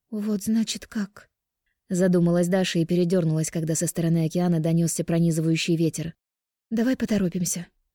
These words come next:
Прибавила она шаг и едва не вскрикнула от неожиданности. Ей на плечи опустился мужской камзол,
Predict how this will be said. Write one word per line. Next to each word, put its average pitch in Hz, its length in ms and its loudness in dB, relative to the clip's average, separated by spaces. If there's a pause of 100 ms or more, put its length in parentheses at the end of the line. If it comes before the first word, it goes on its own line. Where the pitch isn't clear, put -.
(320)
Прибавила 170 500 2
она 170 200 2
шаг 185 280 -2
и 170 80 2
едва 170 220 2
не 175 160 4
вскрикнула 165 560 0
от 156 100 -2
неожиданности. 160 800 0 (460)
Ей 220 180 4
на 190 120 4
плечи 196 280 0
опустился 175 500 0
мужской 170 320 0
камзол, 165 460 -2